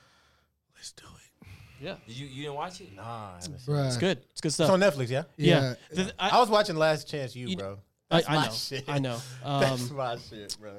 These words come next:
Speaker 1: That stand up, bro.
Speaker 2: So I, I, I, I really appreciated it because he was, uh, he, he had some, like, real ass, like, moments where he was, like, like, basically giving you, like, life lessons.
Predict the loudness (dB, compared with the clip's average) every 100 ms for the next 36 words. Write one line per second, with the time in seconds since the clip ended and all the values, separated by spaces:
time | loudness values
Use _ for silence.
0 | -18 _ -8 0 0 0 0 4 6 8
1 | 6 4 2 4 4 2 -6 -16 -2 4
2 | 4 2 -14 _ _ _ -10 -10 -12 _
3 | _ -6 -6 -6 0 2 2 0 -2 0
4 | 2 2 0 0 -2 -2 -2 -4 -6 -4
5 | -2 2 2 0 -2 0 0 -2 -6 _
6 | _ _ _ _ _ _ -6 -4 -2 -4
7 | -8 -16 -6 -4 0 2 2 4 2 2
8 | -2 -2 2 4 4 2 0 -2 -6 -6
9 | _ -2 0 0 -2 -8 -8 -8 -6 -6
10 | -6 -6 -8 -12 _ _ _ _ _ _
11 | _ _ _ _ -6 -2 0 0 0 0
12 | 0 0 -2 -2 0 0 2 2 2 0
13 | -2